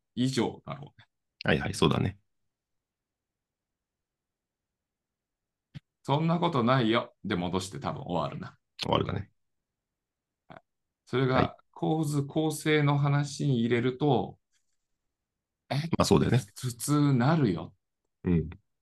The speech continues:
Speaker 1: で、
Speaker 2: それは良くない。
Speaker 1: 「そしたらお前そもそも田之倉キャストってわしゃのためにやってる、リスナーのためにやってませんから」って
Speaker 2: うん。
Speaker 1: 話になる。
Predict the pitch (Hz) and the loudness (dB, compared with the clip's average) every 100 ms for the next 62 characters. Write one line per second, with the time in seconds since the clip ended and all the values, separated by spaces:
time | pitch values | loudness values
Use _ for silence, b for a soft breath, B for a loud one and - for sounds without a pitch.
0 | _ _ _ _ _ 98 104 90 117 101 | _ _ _ _ _ -4 -4 2 6 8
1 | 135 - 220 208 147 143 135 139 147 170 | 8 6 6 6 6 6 4 4 2 2
2 | 196 185 180 147 180 196 208 214 220 240 | 2 0 0 -2 -2 -2 -2 -2 -4 -6
3 | - 147 - - - 85 87 95 160 170 | -4 -4 -4 -6 -4 0 0 2 2 2
4 | 185 196 185 113 95 92 82 85 85 - | 2 2 4 2 -2 -8 -8 -8 -8 -4
5 | 160 165 160 165 107 85 - - 117 120 | -2 0 0 0 -2 -4 -8 -4 -2 0
6 | 156 147 92 - - _ _ _ - - | -2 -2 -4 -8 -12 _ _ _ -20 -20
7 | _ 98 87 78 - - _ _ _ _ | _ 6 6 4 -2 -14 _ _ _ _
8 | 107 107 - 101 85 73 87 90 - | -8 -8 -6 -6 -6 -6 -8 -8 -14